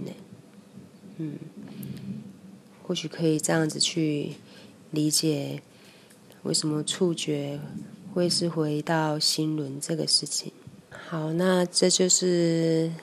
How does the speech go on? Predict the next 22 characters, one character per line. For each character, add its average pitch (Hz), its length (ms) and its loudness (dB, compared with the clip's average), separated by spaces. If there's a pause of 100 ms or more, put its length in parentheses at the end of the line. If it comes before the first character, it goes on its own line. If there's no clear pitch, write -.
(340)
今 185 260 8
天 180 160 4
的 175 80 6
分 175 320 4
享， 165 260 0 (720)
是 - 220 2
关 170 320 4
于 156 380 0 (100)
contact， - 640 0 (600)
接 180 300 4
触， - 460 0 (680)
第 185 260 4
一 175 40 4
次 170 280 2
接 160 300 2
触， 156 420 -2 (1080)
打 143 220 -2
招 156 280 4
呼 156 220 -2
的 151 120 -6
分 151 300 -2
享。 - 180 0